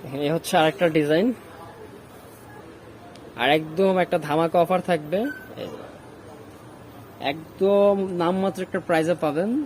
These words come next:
এটা হচ্ছে সালোয়ারটা, সালোয়ারটা কিন্তু প্রতিটাতে আড়াই গজ দেওয়া আছে, আর হাতার কাপড় আলাদা, একটু হেলদি হলেও আপনাদের অসুবিধা হবে না, কাপড় ইনশাল্লাহ যথেষ্ট দেওয়া আছে।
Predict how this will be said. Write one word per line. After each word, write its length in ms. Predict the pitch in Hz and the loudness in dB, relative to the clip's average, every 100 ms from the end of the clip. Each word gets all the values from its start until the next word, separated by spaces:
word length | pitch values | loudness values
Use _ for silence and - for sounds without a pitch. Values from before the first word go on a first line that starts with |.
| - - | -8 -12
এটা 200 | 151 147 | -6 -4
হচ্ছে 220 | 156 - | -6 -8
সালোয়ারটা, 600 | 165 151 147 156 - 208 | -4 -2 0 -2 0 -2
সালোয়ারটা 420 | 220 165 165 165 | 0 -2 -2 -4
কিন্তু 220 | 185 190 190 | -6 -6 -6
প্রতিটাতে 400 | 196 190 190 190 | -6 -6 -2 2
আড়াই 220 | 165 165 | 2 2
গজ 160 | 175 | 0
দেওয়া 200 | 160 175 | 2 2
আছে, 260 | 170 - 202 | 2 2 2
আর 180 | 180 160 | 2 2
হাতার 280 | 156 165 175 | 0 -2 -2
কাপড় 260 | 185 190 | -2 0
আলাদা, 260 | 185 190 202 | 0 0 -2
একটু 220 | 190 208 | -4 -4
হেলদি 240 | 190 180 | -4 -2
হলেও 220 | 190 196 214 | 0 2 2
আপনাদের 380 | 190 185 175 | 2 0 0
অসুবিধা 340 | 175 170 175 185 | 0 0 -2 -2
হবে 120 | 190 | -2
না, 100 | 226 | -2
কাপড় 380 | 233 151 - 175 | -2 -2 -2 -4
ইনশাল্লাহ 400 | 175 160 170 170 | -4 -4 -6 -4
যথেষ্ট 320 | 165 190 185 | -4 -6 -6
দেওয়া 240 | 160 143 | 0 2
আছে। 320 | 139 143 220 | 2 0 -4